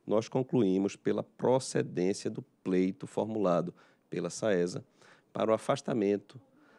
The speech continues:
da regra de transição no caso concreto. Por quê? Porque a, a saesa, ela participou de um edital de leilão em dois mil e sete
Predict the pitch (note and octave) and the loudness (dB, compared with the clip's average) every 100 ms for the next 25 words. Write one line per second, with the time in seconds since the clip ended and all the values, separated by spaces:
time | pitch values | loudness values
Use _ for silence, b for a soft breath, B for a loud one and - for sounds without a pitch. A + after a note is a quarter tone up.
0 | b - A2 A2 G#2 G2+ G#2+ A#2 - - | b -2 0 0 4 4 4 -2 -4 -4
1 | A2+ - A2 A2 G#2 - F#2+ F#2 G2 - | -4 0 0 0 -2 0 2 2 -2 -6
2 | A#2 A#2 G2+ F#2+ F#2 - B2 A#2 G2 E2+ | -4 0 4 4 2 -4 -4 0 0 0
3 | D2+ - - _ _ D3+ - - F#2 D#2 | -2 -14 -20 _ _ -4 -4 -2 0 0
4 | - B B B B - D3 - - C3+ | -4 B B B B -2 -2 -2 -2 0
5 | C#3 - - G#2 F#2+ F2 D#2+ D#2+ - A2+ | 0 0 2 6 6 4 2 -2 0 2
6 | F2+ F#2 G2 - - - _ - - F#2+ | 6 6 4 0 -8 -10 _ -4 -2 -2
7 | - A#2 A2+ - C3 - G2+ F#2 F2 _ | 0 -2 -2 -6 -6 4 6 6 4 _
8 | _ - F2+ F#2 F#2 F#2 F2+ - G2+ A#2+ | _ -16 -6 0 0 -2 -6 -2 0 0
9 | D3 - b b b - G2 F#2+ G2 E2+ | -2 -10 b b b -8 -2 4 4 4
10 | E2 F2 - _ _ b b b G2+ F#2+ | 2 0 -6 _ _ b b b -2 4
11 | G#2 G#2+ B2 C#3 - F2 D#2+ - - | 4 4 4 4 6 6 4 0 -20